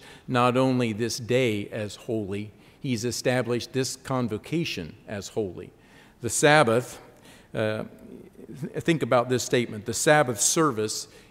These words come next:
is a holy convocation that occurs during holy time.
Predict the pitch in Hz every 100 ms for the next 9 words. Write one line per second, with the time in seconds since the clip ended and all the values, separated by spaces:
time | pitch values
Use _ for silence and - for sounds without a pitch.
0 | _ - 135 123 120 107 - 196 202 170
1 | 147 - 147 131 120 - 143 131 117 104
2 | 107 120 117 113 - 160 143 127 120 -
3 | - - - 117 156 156 139 120 123 -
4 | 156 139 123 120 117 - - 120 95 82